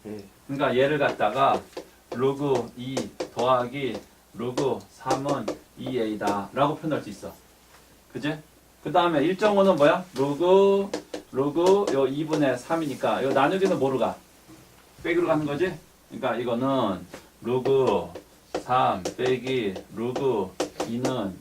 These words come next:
Speaker 2: 이 B다. 이렇게 우리가 쓸 수가 있어. 그치? 그 다음에 이제 요거를 갖다가 둘이 더해봐.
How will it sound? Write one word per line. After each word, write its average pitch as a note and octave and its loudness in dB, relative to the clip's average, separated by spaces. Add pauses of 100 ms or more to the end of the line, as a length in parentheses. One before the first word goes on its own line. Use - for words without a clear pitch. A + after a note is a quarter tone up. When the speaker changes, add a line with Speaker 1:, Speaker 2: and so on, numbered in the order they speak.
Speaker 2:
이 A2+ -8
B다. G#2 -6 (320)
이렇게 B2+ -4
우리가 G#2+ -4
쓸 D3 -10
수가 A2+ -8
있어. - -14 (840)
그치? - -8 (880)
그 B2+ -10
다음에 E3 2
이제 A#2 2 (460)
요거를 E3 6
갖다가 D#3 4
둘이 C#3 -6
더해봐. G#2 -2